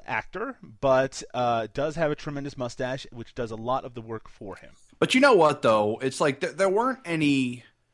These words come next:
Speaker 2: actors in particular in this where I, where I sat down and, and, like, got so taken out of the film because of their bad acting, you know?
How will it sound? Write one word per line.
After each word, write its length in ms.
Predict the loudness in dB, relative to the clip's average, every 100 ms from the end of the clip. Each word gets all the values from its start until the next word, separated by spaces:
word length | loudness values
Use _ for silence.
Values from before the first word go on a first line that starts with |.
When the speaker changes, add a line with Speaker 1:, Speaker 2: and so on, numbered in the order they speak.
| _ _ _
Speaker 2:
actors 500 | -4 -4 -2 -4 -4
in 120 | -6 -8
particular 640 | -8 -6 -6 -4 -4 -4
in 100 | -4
this 240 | -6 -2
where 100 | 2
I, 180 | 2 2
where 220 | 0 0
I 140 | 0 0
sat 340 | 0 0 0
down 300 | -2 -2 -2
and, 160 | -6 -10 -18 -12 -2
and, 180 | 0 0
like, 160 | 0
got 200 | 0 0
so 180 | -2 -4
taken 460 | -4 -6 -6 -4 -4
out 200 | -2 -2
of 40 | -6
the 80 |
film 480 | -8 -4 -4 -4 -6
because 540 | -8 -10 -4 -2 0 -2
of 140 | -6
their 180 | -4 -4
bad 280 | -2 -2 0
acting, 680 | 0 -2 -4 -8 -8 -8
you 140 | -6 -4
know? 280 | -2 -4